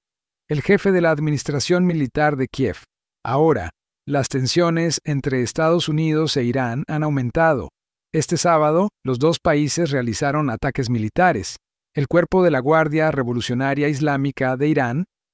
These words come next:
dijo que ellos atacaron con drones dos bases de Estados Unidos en Kuwait.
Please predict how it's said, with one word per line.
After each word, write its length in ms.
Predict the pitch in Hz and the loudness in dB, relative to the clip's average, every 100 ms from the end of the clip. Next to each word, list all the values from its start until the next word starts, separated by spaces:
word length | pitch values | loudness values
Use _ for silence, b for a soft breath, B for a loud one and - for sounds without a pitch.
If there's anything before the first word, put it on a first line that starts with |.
| - | -2
dijo 280 | 170 214 220 | 0 2 2
que 180 | 190 | 2
ellos 340 | 190 180 202 - | 4 4 2 0
atacaron 500 | - 143 165 170 180 | -2 -2 0 0 0
con 260 | 156 131 | 0 -2
drones 580 | 123 170 190 165 147 147 | 0 2 2 2 -2 -2
dos 260 | 131 190 151 | 2 2 2
bases 440 | 147 131 - 160 | 2 2 0 -2
de 60 | 139 | -2
Estados 500 | 107 - 139 156 - | -2 -2 0 0 0
Unidos 440 | 170 151 123 135 | 0 0 0 0
en 160 | 143 135 | -2 -2
Kuwait. 560 | - 147 156 202 123 | -2 -2 2 0 0